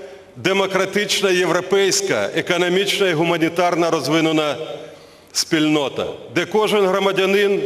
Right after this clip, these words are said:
почуває себе вільно і захищено. Наш шлях до Європи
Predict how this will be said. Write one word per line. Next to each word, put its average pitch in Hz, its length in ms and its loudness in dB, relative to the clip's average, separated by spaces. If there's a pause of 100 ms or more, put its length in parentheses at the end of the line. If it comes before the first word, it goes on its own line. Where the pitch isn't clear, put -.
почуває 180 560 0
себе 175 320 0
вільно 185 560 2 (380)
і 170 120 2
захищено. 135 720 -2 (1500)
Наш 190 440 0
шлях 196 360 2 (440)
до 175 100 2
Європи 170 680 0